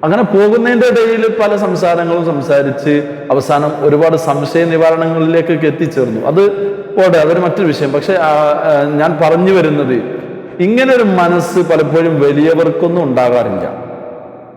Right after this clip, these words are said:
ഇത് മാത്രമല്ല, ഇങ്ങനെ പലതും ഒരു അപകടം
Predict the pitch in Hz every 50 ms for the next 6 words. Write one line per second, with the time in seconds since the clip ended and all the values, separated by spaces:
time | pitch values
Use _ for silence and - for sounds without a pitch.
0 | - - - - - - 165 170 165 247 247 247 240 - - - 220 214 214 208
1 | 202 214 208 185 165 165 175 190 214 190 - - 175 156 151 160 170 165 180 165
2 | 123 101 - - - - - - - - - - - - - - - - - -
3 | - - - - 160 185 - 247 190 - - 127 139 147 151 175 180 208 220 220